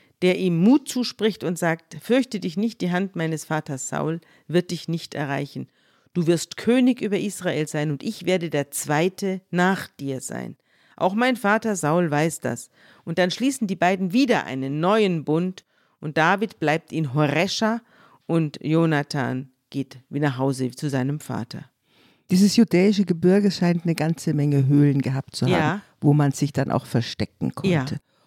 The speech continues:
Speaker 2: Und jetzt kommt eine Reihe von, ja, sagen wir mal, Prophezeiungen, Zusagen. Der Königssohn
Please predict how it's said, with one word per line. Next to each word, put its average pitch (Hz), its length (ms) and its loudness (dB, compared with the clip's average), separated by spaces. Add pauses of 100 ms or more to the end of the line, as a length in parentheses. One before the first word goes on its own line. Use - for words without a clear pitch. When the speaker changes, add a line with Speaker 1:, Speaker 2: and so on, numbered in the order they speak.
(160)
Speaker 2:
Und 170 400 2
jetzt - 340 -6
kommt 190 320 2
eine 151 240 4
Reihe 175 380 2 (260)
von, 160 540 4 (400)
ja, 127 80 0
sagen 139 180 2
wir 147 60 4
mal, 143 120 2
Prophezeiungen, 143 840 0
Zusagen. 120 800 2
Der 120 120 0
Königssohn 156 840 2